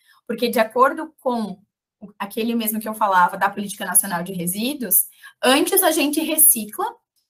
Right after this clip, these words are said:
e depois a gente trata os resíduos. Então, primeiro eu tiraria tudo que já tem mercado e o que sobra, aí eu faria a questão da recuperação energética,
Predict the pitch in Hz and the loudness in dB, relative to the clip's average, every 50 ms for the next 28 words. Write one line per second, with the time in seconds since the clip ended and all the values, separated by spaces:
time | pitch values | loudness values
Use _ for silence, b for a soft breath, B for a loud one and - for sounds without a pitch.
0 | _ - 254 269 226 262 262 - 254 247 254 269 262 262 269 269 269 - - - | _ -4 0 4 4 4 4 4 0 2 2 2 0 0 0 -2 -4 -4 -6 0
1 | 277 - 220 233 - - 254 254 - 294 294 269 220 190 180 175 - - - - | 4 6 6 6 4 -2 -4 -2 -2 -2 -2 -2 -4 -6 -8 -8 -8 -8 -10 -10
2 | _ _ _ _ b b b b b 202 226 220 233 226 240 233 - 254 247 240 | _ _ _ _ b b b b b -2 2 4 4 4 4 4 2 2 2 4
3 | 240 247 320 349 - 349 302 277 254 262 247 247 247 - 269 294 285 349 - 339 | 2 2 0 -2 -2 -2 -2 0 0 2 2 0 0 -2 -8 -6 -6 -4 -2 0
4 | 330 311 262 254 - 285 254 254 240 226 214 - - - 185 170 175 180 - - | 4 4 4 2 2 0 0 2 0 0 -2 -2 4 6 6 6 6 4 0 -10
5 | - - _ _ _ _ _ _ _ - 254 262 277 285 277 277 - 302 294 - | -14 -14 _ _ _ _ _ _ _ -4 0 0 2 2 0 -2 0 2 4 4
6 | - - 269 233 226 214 247 269 - - _ _ _ _ _ _ _ _ - 240 | 4 6 6 6 6 4 0 -4 -4 -6 _ _ _ _ _ _ _ _ 4 6
7 | 254 240 233 220 214 220 226 - - 254 240 240 226 226 226 220 220 262 247 - | 6 6 6 2 -2 -2 -4 -2 -4 -4 -4 -4 -2 -2 -2 -2 -2 -2 -2 -2
8 | - 226 220 226 214 208 233 240 226 - - 220 226 220 - 220 220 226 262 269 | -2 -2 -4 0 0 0 0 0 -6 -8 -8 -4 -2 -2 -2 -2 -2 -4 -4 -4
9 | 277 233 175 170 - - _ | -4 -6 -6 -8 -12 -16 _